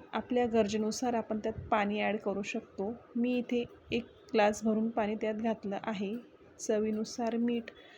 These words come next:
ह्या पाण्याला उकळी आली की आपण जे वाटण केलं आहे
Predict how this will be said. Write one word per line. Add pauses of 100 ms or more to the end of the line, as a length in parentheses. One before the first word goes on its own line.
(180)
ह्या
पाण्याला
उकळी
आली
की
आपण
जे
वाटण
केलं
आहे